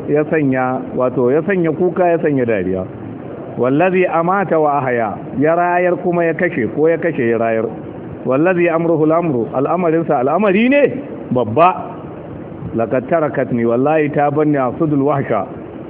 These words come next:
Ina hasada wa dabbobin da na gansu a kufayinsu, an ara khalilaini minha, wato ina ganin kamar masoya guda biyu a haɗe, la yaru'uhuma dhi'r, ba abin da yake tsoratar da su.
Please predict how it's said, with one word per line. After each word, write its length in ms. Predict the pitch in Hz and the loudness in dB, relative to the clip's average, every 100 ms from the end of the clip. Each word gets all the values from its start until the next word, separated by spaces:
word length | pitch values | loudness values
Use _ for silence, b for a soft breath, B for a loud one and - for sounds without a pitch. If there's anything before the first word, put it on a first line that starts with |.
| - - 147 | -14 -6 -2
Ina 260 | 156 143 | 0 0
hasada 600 | 127 143 143 151 131 107 87 - - | 0 0 0 0 0 -2 -4 -12 -6
wa 100 | 120 | -2
dabbobin 560 | 120 151 139 156 147 160 | 2 2 2 2 4 2
da 80 | 143 | 2
na 100 | 131 | 2
gansu 280 | 131 139 131 | 2 0 0
a 60 | 113 | -2
kufayinsu, 600 | 156 151 143 143 139 139 | -2 0 2 2 0 0
an 160 | 120 131 | 0 0
ara 280 | 165 151 | 0 0
khalilaini 580 | 143 143 139 139 147 139 | 0 0 0 2 2 2
minha, 400 | 151 170 190 277 - - - - - - - | 0 2 2 0 -4 -10 -12 -12 -12 -12 -4
wato 260 | 123 123 147 | -2 0 2
ina 240 | 165 170 | 2 2
ganin 300 | 135 143 151 | 2 0 0
kamar 240 | 151 127 139 | 0 0 0
masoya 460 | 160 160 147 139 | 0 2 2 2
guda 300 | 131 131 131 | 0 2 2
biyu 200 | 131 151 - | 2 0 0
a 80 | 127 | -2
haɗe, 380 | 120 123 165 135 | -2 0 2 2
la 180 | 151 170 | 2 2
yaru'uhuma 720 | 151 143 175 160 127 135 139 123 | 2 2 0 0 0 0 0 0
dhi'r, 320 | 175 147 - - - - - | 0 0 -4 -10 -14 -10 -2
ba 160 | 156 135 | 0 2
abin 220 | 131 143 | 2 0
da 60 | 127 | 0
yake 220 | 123 117 | 0 -2
tsoratar 380 | 107 110 107 117 | -2 -2 -2 -2
da 120 | 110 | -2
su. 160 | - | -4